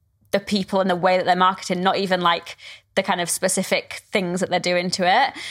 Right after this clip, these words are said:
Um, but I think just things like with the communication, just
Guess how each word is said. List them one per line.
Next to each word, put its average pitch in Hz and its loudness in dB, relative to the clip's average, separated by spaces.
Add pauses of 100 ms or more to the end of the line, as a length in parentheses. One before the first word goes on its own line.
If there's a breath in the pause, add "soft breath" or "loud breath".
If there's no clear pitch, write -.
(240 loud breath)
Um, 190 2
but 180 2
I 214 0
think 226 -4
just 247 -2
things 233 0
like 196 2
with 196 -4
the 202 0
communication, 190 -2
just - -2